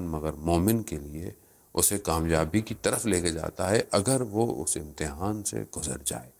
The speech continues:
امتحان سے گزرنا ضروری ہے، اور امتحان میں اپنے آپ کو سمجھ لینا کہ یہ ابتلاءات اور یہ جو بالائیں ہیں، بالائیں یعنی مصیبتیں جو انسان کے اوپر آئی ہیں، یہ اوپر ہی سے آتی ہیں انسان کے اوپر۔ انسان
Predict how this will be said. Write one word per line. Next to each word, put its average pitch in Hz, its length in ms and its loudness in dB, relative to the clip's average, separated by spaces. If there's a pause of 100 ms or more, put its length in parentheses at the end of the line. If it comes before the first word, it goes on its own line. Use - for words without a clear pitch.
(1080)
امتحان 113 540 4
سے 135 120 4
گزرنا 104 460 6
ضروری 98 480 4
ہے، 80 60 0
اور 85 160 2
امتحان 90 560 4
میں 110 240 4
اپنے 90 260 0
آپ 101 300 4
کو 95 100 -2
سمجھ 110 400 4
لینا 98 280 -2
کہ - 120 -4
یہ 90 160 0
ابتلاءات 90 640 4 (400)
اور 92 80 -8
یہ 92 100 2
جو 90 200 4
بالائیں 85 460 4
ہیں، 78 240 -8 (500)
بالائیں 101 480 2
یعنی 139 340 4 (500)
مصیبتیں 107 600 6
جو 123 100 6
انسان 92 420 4
کے 92 80 -2
اوپر 92 280 0
آئی 98 180 -2
ہیں، 127 160 -2
یہ 135 160 4
اوپر 127 300 6
ہی 151 140 4
سے 160 160 6
آتی 117 300 0
ہیں 107 80 2
انسان 82 420 -2
کے 78 80 -6
اوپر۔ 71 260 -10
انسان 101 460 2